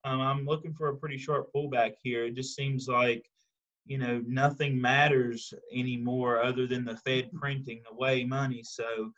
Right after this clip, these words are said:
Speaker 1: um, speaking of that, um, the, the dollar was actually strong today, which the dollar usually has an inverse,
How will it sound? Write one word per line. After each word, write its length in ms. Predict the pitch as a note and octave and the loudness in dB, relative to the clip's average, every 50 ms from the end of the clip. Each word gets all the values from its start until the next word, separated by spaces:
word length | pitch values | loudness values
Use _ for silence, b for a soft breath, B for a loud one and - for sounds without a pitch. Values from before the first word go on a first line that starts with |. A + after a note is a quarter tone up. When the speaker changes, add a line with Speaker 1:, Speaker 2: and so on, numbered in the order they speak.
| _ _ _ _ _ _ _ _ - - | _ _ _ _ _ _ _ _ -14 -10
Speaker 1:
um, 300 | A2 A2 G#2+ G#2 G#2+ G#2+ - | -10 -8 -8 -10 -10 -12 -14
speaking 500 | - - - - F3 F3+ E3+ F#3 E3+ D#3 | -16 -10 -4 -2 0 0 2 2 2 2
of 160 | C#3 C3 C3 | 2 0 2
that, 380 | C3 C3 C3 C3+ C3+ C3 C3+ C3+ - _ _ _ _ _ _ _ _ _ _ _ _ _ _ _ _ _ | 2 4 6 8 8 6 6 4 -2 _ _ _ _ _ _ _ _ _ _ _ _ _ _ _ _ _
um, 300 | A#2 A#2 A#2 A2+ A2+ A2 | -6 -6 -4 -4 -6 -4
the, 300 | A2+ A#2+ A#2+ A#2+ A2 G2 - - - B2 A#2+ | -2 0 0 0 0 -2 -6 -10 -16 -12 -4
the 120 | - B2+ A#2+ | -2 -2 0
dollar 500 | A#2+ C#3 C3+ D3+ E3+ F3+ F3 E3 D3+ C3+ | 4 6 8 10 10 10 8 6 4 2
was 180 | B2 C3 B2+ | 0 2 4
actually 380 | C#3 C#3+ D3 D3 - - B2 A#2+ | 6 6 4 4 0 -6 -8 -8
strong 420 | A#2+ - - E3 F#3 G3+ F#3+ F#3 | -8 -4 -2 0 0 0 0 0
today, 400 | D3+ C3+ - A#2+ A#2 A2+ A#2 A#2 | -2 0 2 2 2 2 2 0
which 320 | A2+ A#2 C3 C3 A#2+ - - | 0 -2 -2 -4 -4 -6 -6
the 80 | C3 | -2
dollar 300 | C3 D3 D#3 E3 E3+ E3 | 2 6 6 6 6 6
usually 520 | D#3 D#3 D#3+ E3 D#3 C3+ D3 D3+ C#3+ C#3 C3+ | 4 0 -2 -2 -4 -4 -4 -4 -2 -2 -4
has 200 | C#3 C#3 C#3 C3 | -6 -6 -6 -4
an 80 | C3+ C3 - | -4 -4 -4
inverse, 440 | D#3 D#3 D3+ C#3 C#3 C#3+ C#3 C3+ | -6 -6 -6 -6 -6 -8 -8 -8